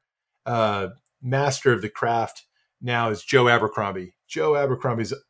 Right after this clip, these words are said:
unbelievable. He's a Brit who's written a, a, a couple of series, all mostly, I think, set in this, this one particular world. Every, every bit of it's awesome.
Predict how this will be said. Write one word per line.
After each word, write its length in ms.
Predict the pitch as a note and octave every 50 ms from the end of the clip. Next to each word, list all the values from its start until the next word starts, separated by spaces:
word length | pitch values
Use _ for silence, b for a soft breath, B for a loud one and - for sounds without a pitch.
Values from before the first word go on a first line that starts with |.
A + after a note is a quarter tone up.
| -
unbelievable. 1200 | C#3+ C#3 C#3+ C#3+ D3 C#3+ C#3+ C#3 C3+ C3 A2+ A#2+ A#2 A2+ A#2 A2+ G2 G2 F#2 F#2+ G2 G2 G2 - b b b b b b
He's 240 | b B2+ B2+ G#2 A#2
a 40 | A#2+
Brit 440 | G#2 - - C3+ D3 D#3 D#3+ C#3+ A#2
who's 240 | B2+ C3 A#2 G2+
written 240 | A2+ C3+ C#3 C#3 B2+
a, 120 | A2+ A#2 - - -
a, 180 | C3 A2+ A2 - -
a 80 | B2
couple 380 | - - - - F#3+ G#3+ B3+ A#3
of 80 | G3 -
series, 300 | - F3+ E3+ D3+ B2+ C3+
all 220 | D#3 F3 F3+ - b b b b b b b _ _ _ _ _ -
mostly, 460 | D3 D3+ F3+ G#3 G#3 G#3 - D#3 B2+
I 60 | A#2
think, 260 | - - A2+ A2 G#2 _ _ _ _ _ _ _ _ _
set 360 | - - - D3 C3+ B2 B2+
in 120 | C3+ B2 A#2+
this, 260 | A#2 G#2+ - - -
this 240 | - C3 B2 A2+ -
one 160 | C#3 C3+ D3+
particular 460 | D#3 D3 C3+ - D#3+ D3 C3 C#3 A#2+ A#2+
world. 460 | A2+ A#2 A#2 A2+ A2 G#2+ G#2+ G#2 - _ -
Every, 260 | G3 G#3+ G#3+ G3+ F3
every 340 | E3+ E3+ F3 F3 E3+ B2+ G#2 - _ _
bit 180 | - C#3+ D3+ D#3
of 100 | C3 B2
it's 200 | A#2 A#2 - -
awesome. 540 | B2 A#2 A#2 A2+ A2+ - A#2+ G#2+ G#2 G#2